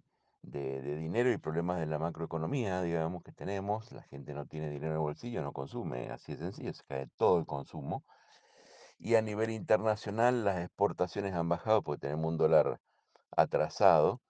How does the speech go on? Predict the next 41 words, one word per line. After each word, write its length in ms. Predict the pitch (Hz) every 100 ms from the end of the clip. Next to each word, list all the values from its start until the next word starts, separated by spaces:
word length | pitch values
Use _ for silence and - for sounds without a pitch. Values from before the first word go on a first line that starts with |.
| _ _ _ _ -
Entonces, 1040 | 82 80 87 85 - 90 85 80 80 -
eh, 400 | 80 76 73 73 -
hoy 280 | 92 104 101
la 140 | 85
verdad 260 | 73 78 82
que 100 | 90
estamos 360 | - 80 80
más 180 | 73 76
preocupados 600 | - 92 87 92 98 82 78
por 180 | 69
el 160 | 69 69
tema 280 | 80 78 80
de 120 | 80
que 280 | - 73 71 _ _ _ -
empiecen 540 | 71 - 87 82 85
a 200 | 82 73
aparecer 500 | 73 78 76 82 98 95
stock 380 | - 104 90 -
extra 500 | - 120 - - 95
que 140 | 80 82
no, 320 | 80 90 82
no 200 | 82 90
teníamos 480 | 85 87 92 101 92
en 180 | 92 90
cuenta, 640 | 101 104 95 90 113 156 - _ _ _ _ - -
que, 500 | - 76 67 65 62 60 - _
que, 340 | 60 53 53
que, 340 | - 60 67 57
que 100 | -
lo 140 | 50 55
que 100 | 58
teníamos 540 | - 65 73 73 78
la 100 | 76
preocupación 560 | - 73 - 67 - 78
inicial, 460 | 78 78 - 78
que 100 | 78
era 100 | 71
la 140 | 69 -
falta 420 | - 73 67 65
de 60 | 64
stock. 360 | - 64 53